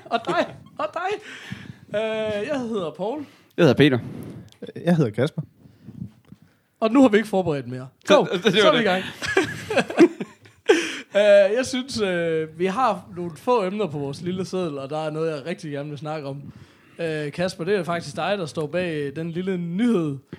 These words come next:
Speaker 1: fra John Stamos. Man kunne lige indskyde den mest knaldende mand i Hollywood.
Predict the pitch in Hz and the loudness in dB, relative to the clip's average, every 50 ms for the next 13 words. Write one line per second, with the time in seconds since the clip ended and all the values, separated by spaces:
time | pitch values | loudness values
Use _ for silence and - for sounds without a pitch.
0 | - _ _ _ _ - - 170 151 151 - - 175 165 160 - - 208 226 262 | -20 _ _ _ _ -10 -6 -4 -4 -4 -2 -2 -2 -2 -2 0 2 2 2 4
1 | 247 190 175 160 175 - - - - - _ - - 170 170 - 233 233 214 190 | 4 2 2 0 0 -4 -8 -16 -18 -20 _ -14 -12 -10 -8 -4 -4 -4 -4 -4
2 | 202 208 208 220 240 233 156 156 175 160 147 131 - 170 180 208 220 190 - - | -4 -4 -4 -4 -4 -4 -6 -4 -4 -4 -4 -6 -6 -6 -6 -4 -4 -6 -6 -10
3 | - - - - 196 175 180 190 220 247 254 214 175 165 180 196 196 - 175 160 | -16 -16 -12 -8 -4 -2 0 0 0 -2 -2 -2 -2 -2 -2 -4 -4 -4 -4 -2
4 | 165 185 202 208 175 151 | -2 -2 -2 -2 -4 -6